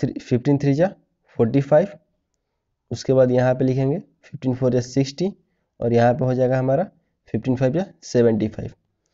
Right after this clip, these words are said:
अब बोला यहाँ पे रेडियन में चेंज करने के, तो रेडियन में चेंज करके लिए मल्टीप्लाई करते हैं पाई by वन एटी से, तो सब में हम लोग पाई by वन एटी से मल्टीप्लाई कर देंगे, पाई by वन एटी।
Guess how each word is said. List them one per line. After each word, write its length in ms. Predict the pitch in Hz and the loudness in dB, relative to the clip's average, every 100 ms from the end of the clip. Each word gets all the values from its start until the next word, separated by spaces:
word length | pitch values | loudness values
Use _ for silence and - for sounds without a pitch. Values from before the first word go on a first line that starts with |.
| _ _ _ - | _ _ _ -2
अब 80 | 127 | 2
बोला 200 | 139 147 | 4 4
यहाँ 200 | 147 147 | 4 2
पे 120 | 147 | 2
रेडियन 340 | 127 131 139 156 | 4 4 4 2
में 100 | 135 | 0
चेंज 200 | 117 107 | -4 -8
करने 180 | 107 | -8
के, 100 | 107 | -8
तो 120 | 107 110 | -8 -2
रेडियन 320 | 117 120 143 | 0 0 -2
में 60 | 143 | -2
चेंज 200 | 147 143 | -4 -4
करके 180 | 139 | -4
लिए 100 | 143 139 | -2 -2
मल्टीप्लाई 460 | 123 123 - 127 | -2 -4 0 2
करते 260 | 131 131 139 | 4 2 0
हैं 100 | 139 - | -6 -4
पाई 280 | - 113 151 - _ _ - | 0 2 2 -4 _ _ 0
by 220 | 113 147 | 2 4
वन 280 | 139 110 113 | 2 4 2
एटी 260 | 104 101 107 | 2 -4 -6
से, 200 | - 107 | -10 -14
तो 160 | - - | -14 -10
सब 200 | - 117 | -2 0
में 100 | 127 | 0
हम 120 | 127 | 0
लोग 200 | 135 135 | -2 0
पाई 180 | 113 117 | 2 4
by 140 | 117 | 4
वन 200 | 117 113 | 4 2
एटी 180 | 113 110 | 0 -2
से 120 | 117 156 | -2 0
मल्टीप्लाई 460 | 131 107 - 107 | 0 -2 -2 -2
कर 120 | 107 - | -4 -8
देंगे, 240 | 110 110 - _ _ _ _ _ _ _ _ _ _ _ _ _ _ _ _ | -10 -12 -18 _ _ _ _ _ _ _ _ _ _ _ _ _ _ _ _
पाई 180 | 107 107 | -2 0
by 160 | 120 208 - _ _ _ _ | 0 -2 -8 _ _ _ _
वन 300 | 117 110 101 | -2 0 0
एटी। 260 | 104 - | -4 -8